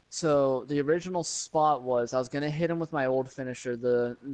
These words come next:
the end of, uh, fucking, I can't remember what I called it back then. I, I, I was just, like, fucking, I don't even know what the hell I was doing back then. Um,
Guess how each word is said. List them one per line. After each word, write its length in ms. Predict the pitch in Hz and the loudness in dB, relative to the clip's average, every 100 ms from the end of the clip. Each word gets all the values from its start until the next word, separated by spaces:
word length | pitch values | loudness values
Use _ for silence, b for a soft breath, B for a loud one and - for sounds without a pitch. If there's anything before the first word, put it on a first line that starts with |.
| 131 - _ - 143 | -10 -14 _ -12 -2
the 200 | 139 131 | 0 0
end 200 | 139 135 | 0 -2
of, 200 | 127 120 - - | -4 -6 -8 -2
uh, 280 | 131 120 113 | 0 0 -2
fucking, 380 | - 120 113 - - | -6 -8 -10 -8 -4
I 80 | |
can't 200 | 143 165 | -2 -2
remember 240 | 127 117 120 | -2 -4 -2
what 120 | 113 | -4
I 60 | 110 | -4
called 240 | 123 120 | 0 0
it 60 | 113 | 0
back 200 | 110 110 | -4 -4
then. 260 | 110 110 | -12 -10
I, 100 | 113 113 | -10 -8
I, 60 | 120 | -6
I 180 | 87 120 | -4 -4
was 120 | 120 | -6
just, 200 | 117 110 | -8 -8
like, 200 | 113 107 | -8 -8
fucking, 440 | - 110 110 110 107 _ _ _ _ _ _ | -12 -18 -16 -18 -20 _ _ _ _ _ _
I 60 | 123 | -4
don't 100 | 127 | -2
even 160 | 120 | -4
know 120 | 120 117 | -4 -4
what 80 | |
the 60 | 117 | -4
hell 200 | 113 107 | -4 -2
I 20 | |
was 120 | 113 | -4
doing 200 | 110 110 | -8 -8
back 200 | 110 110 | -6 -6
then. 220 | 113 117 120 _ _ _ _ - | -8 -16 -16 _ _ _ _ -2
Um, 500 | 131 127 123 120 | 0 2 -2 -8